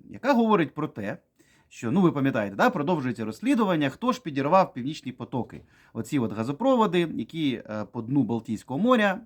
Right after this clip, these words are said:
з Росії ведуть в Німеччину. Точніше, вели, тому що їх підірвали в двадцять другому році.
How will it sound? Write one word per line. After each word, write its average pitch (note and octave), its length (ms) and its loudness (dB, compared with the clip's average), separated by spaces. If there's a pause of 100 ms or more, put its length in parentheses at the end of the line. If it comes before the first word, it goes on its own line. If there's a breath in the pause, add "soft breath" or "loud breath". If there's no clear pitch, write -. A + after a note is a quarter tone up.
з G2+ 120 -12
Росії D3 380 -4
ведуть C3 540 -6
в A#2+ 280 -4 (100)
Німеччину. F2+ 540 -8 (380 soft breath)
Точніше, B2+ 360 -6
вели, A2 260 -2
тому F#2+ 200 -10
що A2 140 -10
їх A2+ 100 -6
підірвали G#2+ 480 -2
в - 20 -12
двадцять F2 360 -14
другому F#2+ 400 -10
році. A3+ 300 0